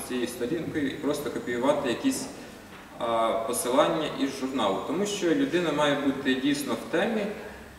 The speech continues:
е, розуміти, чим живе, е, спільнота цих підписників журналу,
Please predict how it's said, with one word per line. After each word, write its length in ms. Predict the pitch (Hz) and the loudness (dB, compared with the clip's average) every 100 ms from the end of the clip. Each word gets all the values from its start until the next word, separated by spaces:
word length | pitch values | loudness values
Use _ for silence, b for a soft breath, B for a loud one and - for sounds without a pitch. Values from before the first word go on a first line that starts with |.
| - 113 | -8 -2
е, 260 | 120 120 | 2 4
розуміти, 500 | 123 135 165 180 143 | 4 2 2 0 0
чим 300 | 127 160 160 | 0 2 2
живе, 520 | 135 139 127 139 139 - - - - - - - 113 | 2 0 2 4 4 2 -4 -8 -12 -14 -14 -6 -4
е, 60 | |
спільнота 1200 | 113 - 135 123 135 185 190 190 185 175 170 165 - - | -4 -4 -2 2 4 6 4 2 2 4 4 2 -2 -2
цих 220 | 151 139 143 - - 120 - | 0 0 -2 -8 -10 -12 -12
підписників 840 | - 120 - 156 156 139 127 131 120 | -12 -12 0 2 2 0 -2 -2 -2
журналу, 840 | - 123 127 151 156 147 135 127 | -4 -4 0 4 6 6 6 2